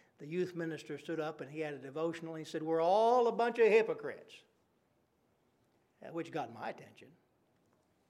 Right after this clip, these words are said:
And, uh, I thought he was gonna start calling names for a moment, and he said, "You, you heard me right, we're all a bunch of hypocrites. All Christians are hypocrites." And what he meant by that is we're not perfect.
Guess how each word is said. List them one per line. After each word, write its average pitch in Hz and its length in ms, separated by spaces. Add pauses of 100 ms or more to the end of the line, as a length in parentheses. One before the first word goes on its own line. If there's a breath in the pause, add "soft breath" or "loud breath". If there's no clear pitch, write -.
(840 soft breath)
And, 127 380
uh, 127 160 (640)
I 120 160
thought 160 200
he 170 60
was 151 60
gonna 160 140
start 156 440
calling 160 340
names 180 420
for 139 180
a 127 60
moment, 208 440 (680 soft breath)
and 160 240
he 170 160
said, 175 260
"You, 175 120
you 170 200
heard 190 200
me 208 100
right, 220 340
we're 214 140
all 226 800
a 233 40
bunch 233 240
of 226 80
hypocrites. 214 520
All 233 460
Christians 151 560
are 165 220 (220 loud breath)
hypocrites." 185 680 (440 soft breath)
And 180 280
what 180 200
he 180 100
meant 202 300
by 151 160
that 139 280
is 160 160
we're 165 140
not 147 240
perfect. - 540